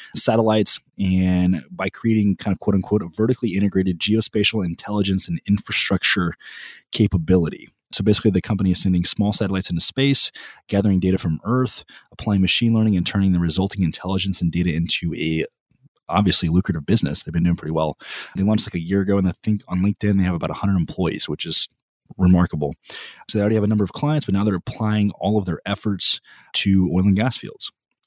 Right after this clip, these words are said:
So they conducted a pilot with an unnamed Fortune five hundred oil and gas company to test the ideas out,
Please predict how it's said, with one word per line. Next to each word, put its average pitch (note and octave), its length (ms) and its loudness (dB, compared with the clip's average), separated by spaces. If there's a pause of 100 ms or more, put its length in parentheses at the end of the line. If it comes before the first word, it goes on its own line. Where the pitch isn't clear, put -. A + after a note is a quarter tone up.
So - 160 0
they F#2 120 0
conducted G#2 520 0
a F#2+ 60 -2
pilot A#2 440 0
with G2 240 4
an F#2 80 4
unnamed G#2+ 340 4
Fortune G#2 280 -2
five F2+ 140 -6
hundred F#2+ 180 0
oil F2 80 2
and E2+ 100 2
gas F#2 180 0
company G2+ 400 0 (380)
to - 100 -10
test - 280 -2
the G2 100 0
ideas F2 340 -4
out, F2 280 -4